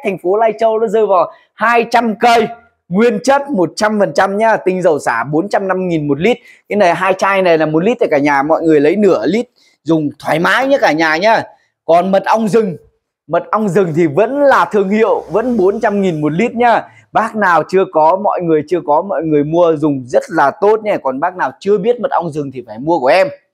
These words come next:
À, tiếp theo, nó là nấm đông trùng hạ thảo ngâm với, à, mật ong rừng.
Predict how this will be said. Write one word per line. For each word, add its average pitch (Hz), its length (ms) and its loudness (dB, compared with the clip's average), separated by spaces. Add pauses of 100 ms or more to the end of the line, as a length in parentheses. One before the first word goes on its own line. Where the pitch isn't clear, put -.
(520)
À, 196 420 2
tiếp 254 280 0
theo, 269 220 2 (460)
nó 180 160 2
là 202 340 2
nấm 185 340 0
đông 240 260 2
trùng 196 200 0
hạ 196 220 -2
thảo 143 400 0
ngâm 196 260 -2
với, 185 260 2
à, 190 500 4
mật 170 280 -2
ong 208 180 -2
rừng. 170 240 -2